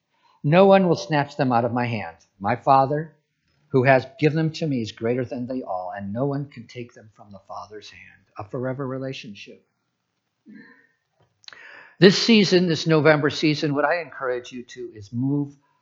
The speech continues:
closer to the goodness of God,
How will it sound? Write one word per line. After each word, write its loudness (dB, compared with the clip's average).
closer -2
to 0
the 2
goodness -2
of -6
God, -4